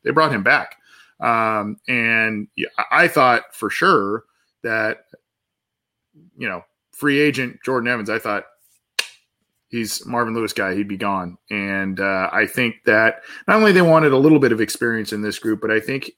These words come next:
just my own theory on it is I, I, I think Darrin Simmons is, entrusts that guy on some special teams work. So, uh, I,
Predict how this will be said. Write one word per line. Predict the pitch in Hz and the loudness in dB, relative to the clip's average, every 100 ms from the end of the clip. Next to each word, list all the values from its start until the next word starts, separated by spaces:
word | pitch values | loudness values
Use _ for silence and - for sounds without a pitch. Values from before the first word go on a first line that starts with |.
| - | -14
just | - 120 - | -6 -6 -2
my | 113 123 | 0 0
own | 123 123 117 | 0 -2 -4
theory | - 120 127 117 | 0 2 2 2
on | 113 113 | 0 0
it | |
is | 104 101 | -2 0
I, | 104 | -4
I, | - - 78 95 107 - | -4 -14 -10 -10 -10 -10
I | - | -8
think | 117 | -8
Darrin | 113 113 110 | -6 -6 -6
Simmons | - 113 110 104 | -6 -6 -6 -6
is, | 98 - - _ _ _ _ - | -8 -12 -16 _ _ _ _ -4
entrusts | 147 - 151 147 - | -2 0 0 0 0
that | 117 120 | 2 2
guy | 123 110 107 104 101 _ _ _ _ _ _ - | 0 2 2 0 -4 _ _ _ _ _ _ -4
on | 123 123 117 117 | -2 0 -2 -6
some | - 113 | -10 -12
special | 104 113 107 104 | -6 -4 -4 -6
teams | 120 110 | -6 -8
work. | 95 92 85 | -6 -6 -8
So, | - - 104 101 98 98 - | -8 -4 -2 0 -2 -4 -8
uh, | 98 98 98 98 - - - - | -6 -4 -2 -4 -8 -20 -20 -2
I, | 123 | 0